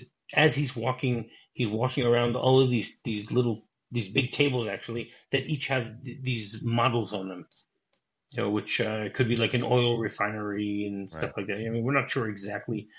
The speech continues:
Speaker 1: what they all are. I mean,
Speaker 2: One looks like a
Speaker 1: one of the
Speaker 2: bridge, one looks like an oil, uh, an oil
Speaker 1: An
Speaker 2: derrick,
Speaker 1: oil
Speaker 2: or,
Speaker 1: rig,
Speaker 2: sorry,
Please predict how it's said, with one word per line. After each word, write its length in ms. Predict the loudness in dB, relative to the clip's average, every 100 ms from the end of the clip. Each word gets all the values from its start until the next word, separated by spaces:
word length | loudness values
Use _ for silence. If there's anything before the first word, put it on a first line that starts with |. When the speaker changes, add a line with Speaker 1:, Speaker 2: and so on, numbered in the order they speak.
| -20 -2
Speaker 1:
what 140 | 0
they 140 | 2 0
all 240 | -2 -4
are. 160 | -4 -6 -12 -6 2
I 60 |
mean, 180 | 4 4
Speaker 2:
One 120 | 2
looks 100 | 2
like 100 | 4
a 60 | 6
Speaker 1:
one 80 | 6
of 80 |
the 40 | 6
Speaker 2:
bridge, 220 | 2 2
one 140 | -2
looks 140 | -4 -4
like 80 | -4
an 80 | -2
oil, 500 | 0 0 0 -4 -10 _ -10
uh, 240 | -6 -4
an 60 | -2
oil 200 | 2 2
Speaker 1:
An 40 |
Speaker 2:
derrick, 160 | 4 6
Speaker 1:
oil 100 | 6
Speaker 2:
or, 100 | 6
Speaker 1:
rig, 300 | 6 4 2
Speaker 2:
sorry, 180 | -4